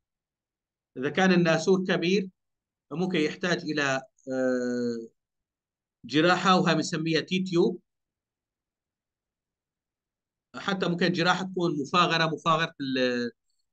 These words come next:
القناة الصفراوية مع الأمعاء. تي تيوب عبارة عن أنبوب بذراعين،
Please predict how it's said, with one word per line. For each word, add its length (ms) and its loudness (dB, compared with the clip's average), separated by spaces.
القناة 320 0
الصفراوية 560 0
مع 180 2
الأمعاء. 520 -2
تي 120 -2
تيوب 260 0
عبارة 260 0
عن 140 2
أنبوب 420 0
بذراعين، 680 0